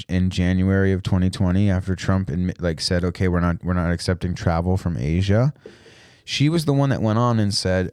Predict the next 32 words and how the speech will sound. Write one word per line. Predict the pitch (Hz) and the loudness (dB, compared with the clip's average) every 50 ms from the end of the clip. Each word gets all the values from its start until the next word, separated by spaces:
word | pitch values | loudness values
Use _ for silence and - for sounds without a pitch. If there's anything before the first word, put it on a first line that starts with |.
| _ | _
"Everyone | - 107 120 135 139 139 131 127 | -2 0 2 2 2 2 0 0
come | - - 139 139 | 0 0 0 0
down | 135 139 131 131 | 2 0 0 0
to | 131 123 | 0 -2
San | - - 123 120 | 0 0 0 0
Francisco | 117 123 120 117 123 123 - - 117 117 | 0 -2 -2 0 0 0 0 0 -2 -2
Chinatown. | - - - 117 123 127 120 - - 117 110 107 101 98 | 0 0 0 2 2 2 0 0 0 0 2 2 0 0
Don't | - 123 139 139 107 | 0 0 0 0 0
worry. | 104 113 117 120 123 | 2 2 2 2 2
Don't | 127 123 127 123 107 | 2 2 2 2 2
listen | 120 123 - - 117 104 | 0 0 0 -2 -4 -2
to | 110 110 | 0 0
him. | 113 110 104 104 104 107 113 | 2 2 2 0 0 -2 -2
Don't | 110 131 127 113 | -2 -2 -2 -2
listen | 113 117 117 - 110 101 | -2 -2 -2 -2 -4 -2
to | 113 117 | -2 -2
him." | 110 107 107 104 101 101 113 123 - _ _ _ _ _ _ - | 0 0 0 0 0 0 -2 -4 -6 _ _ _ _ _ _ -2
And | 110 117 127 | 0 2 2
then | 127 123 123 127 120 - | 2 2 2 0 0 0
in | 120 117 | 0 2
March, | 117 123 147 170 175 139 135 139 143 - - - - _ - - - - _ | 2 2 2 2 2 0 0 -2 -4 -8 -14 -14 -16 _ -20 -20 -20 -20 _
she | - - - 143 | -10 -4 -4 -2
filed | 127 - 135 127 127 127 117 | 0 0 0 2 2 0 -2
to | - - | -2 -2
impe-, | 131 127 117 113 - 156 147 147 - - | -2 -2 -2 -2 -2 -2 -2 -2 -4 -4
impeach | 123 120 120 - - 175 190 175 - | -6 -6 -4 -4 -4 -6 -6 -6 -2
him | - 127 120 113 110 | -2 0 0 0 0
based | 107 123 131 135 127 - | 0 0 0 0 -2 -2
on | 127 117 | -2 0
his | 113 120 113 - | 0 0 -2 -2
coronavirus | - 117 120 135 165 180 170 123 110 101 92 90 95 - - | -4 -2 -2 0 0 0 0 0 0 0 0 0 -2 -4 -8
response. | 92 - - - 78 85 85 92 - - | -10 -10 -10 -8 -8 -8 -8 -8 -10 -14